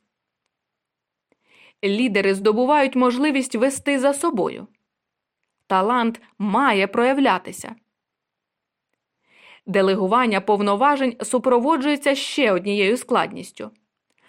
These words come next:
Потрібно довірити комусь вашу репутацію і певною мірою фінансову безпеку. Довіра — це те, що викликає в тигра сильний зубний біль. Але ви не менеджер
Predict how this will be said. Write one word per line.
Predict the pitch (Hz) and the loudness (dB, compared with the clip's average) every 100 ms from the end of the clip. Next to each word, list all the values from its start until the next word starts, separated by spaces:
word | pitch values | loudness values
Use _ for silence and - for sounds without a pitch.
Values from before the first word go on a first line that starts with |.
| - - - | -20 -12 -4
Потрібно | 311 427 392 277 | 0 2 2 2
довірити | 240 277 302 269 262 | 2 2 2 2 0
комусь | 247 294 359 339 | 0 0 0 -2
вашу | 247 277 277 262 226 | 0 0 0 -2 0
репутацію | 254 254 233 185 - - 190 208 - - - | 0 0 -2 -2 -4 -6 -12 -12 -16 -20 -8
і | 247 | -6
певною | 233 254 233 233 262 | -2 0 2 2 2
мірою | 349 302 226 214 - | 0 2 0 -2 -8
фінансову | - 339 302 254 247 233 | -8 -2 0 0 0 0
безпеку. | 208 220 - - - 208 _ _ _ _ _ _ _ _ _ _ _ _ - - | 0 -2 -6 -8 -12 -20 _ _ _ _ _ _ _ _ _ _ _ _ -20 -14
Довіра — | 190 190 185 226 269 196 190 - _ _ | -2 0 2 0 0 -2 -4 -10 _ _
це | - 240 | -2 -2
те, | 226 - 311 262 | 0 0 0 0
що | - 285 | 0 -2
викликає | 277 285 277 302 269 | 0 0 0 0 0
в | 262 | -2
тигра | 302 269 262 254 - _ | -2 0 0 -2 -6 _
сильний | - - - 254 320 330 302 | -20 -10 -2 0 0 0 0
зубний | 247 196 180 208 | 0 -2 -4 -4
біль. | 160 185 - _ _ _ _ _ _ _ _ _ _ _ _ _ | -6 -10 -14 _ _ _ _ _ _ _ _ _ _ _ _ _
Але | 262 285 320 | 0 2 2
ви | 359 | 2
не | 392 | 2
менеджер | 392 415 320 196 185 190 196 | 2 2 2 0 0 -2 -2